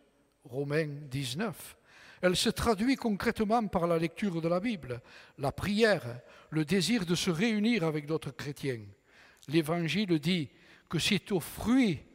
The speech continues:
qu'on reconnaît l'arbre. Tout bon arbre po-, produit de bons fruits, mais l'arbre mauvais produit du mauvais fruit.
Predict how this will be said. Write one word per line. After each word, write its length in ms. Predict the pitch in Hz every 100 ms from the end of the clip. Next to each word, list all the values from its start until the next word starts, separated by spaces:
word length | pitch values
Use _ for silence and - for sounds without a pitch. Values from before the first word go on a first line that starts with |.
| - - _
qu'on 220 | - 165 143
reconnaît 460 | 180 - 170 175
l'arbre. 580 | 156 226 127 120 127 113 110 _ _ - _ _
Tout 160 | 277 269
bon 200 | 240 208
arbre 460 | 208 156 131 127
po-, 240 | 131 175 165
produit 800 | - 202 - 214 196 170 254 202
de 100 | 156
bons 300 | 143 208 185
fruits, 480 | - 180 240 175 - - - - -
mais 160 | 143
l'arbre 420 | 143 208 185 147
mauvais 560 | 160 165 143 170 208 - - - -
produit 500 | - 160 131 190 185
du 120 | 147
mauvais 340 | 143 156 147
fruit. 420 | 143 - 185 180